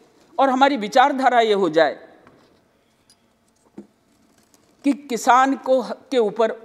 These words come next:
अब आप ये देखिए कि चार सौ तैंतीस करोड़ किसानों के खातों में एमएसपी का लाभ होगा, एमएसपी का,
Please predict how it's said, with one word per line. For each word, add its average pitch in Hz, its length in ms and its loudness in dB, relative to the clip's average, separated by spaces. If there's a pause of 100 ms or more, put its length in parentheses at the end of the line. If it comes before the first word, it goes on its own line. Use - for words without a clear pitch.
अब 226 140 2
आप 220 300 0
ये 247 100 0
देखिए 190 600 -4 (540)
कि 285 100 2
चार 240 380 0
सौ 269 360 -6
तैंतीस 226 680 -2
करोड़ 226 500 0 (600)
किसानों 233 480 0
के 269 220 -4
खातों 202 460 -2
में 151 380 -4 (1000)
एमएसपी 262 500 0
का 240 320 2 (280)
लाभ 214 280 4
होगा, 170 460 2 (1120)
एमएसपी 294 480 2
का, 165 180 -6